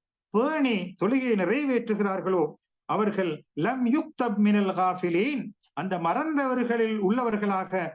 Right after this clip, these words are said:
எழுதப்பட மாட்டார்கள் என்று நபி அவர்கள் கூறுகிறார்கள். அதே போன்று இரவு தொழுகையிலே ஈடுபடுவது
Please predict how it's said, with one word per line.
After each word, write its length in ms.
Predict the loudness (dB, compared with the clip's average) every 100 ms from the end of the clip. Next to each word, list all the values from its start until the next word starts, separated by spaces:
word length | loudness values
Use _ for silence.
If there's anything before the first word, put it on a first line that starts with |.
| _
எழுதப்பட 680 | -4 -4 0 0 0 0 2
மாட்டார்கள் 540 | 2 0 -2 -2 0
என்று 420 | 0 2 0 -2 -8 _ _
நபி 260 | 0 2
அவர்கள் 520 | 2 0 -2 -2 -6
கூறுகிறார்கள். 680 | -2 0 0 -2 -2 -4 -6 _ _
அதே 260 | -2 0 2
போன்று 460 | 2 2 2 0 _ _
இரவு 500 | 0 2 0 -2 -2
தொழுகையிலே 480 | 0 2 2 2 2
ஈடுபடுவது 540 | 2 0 0 0 0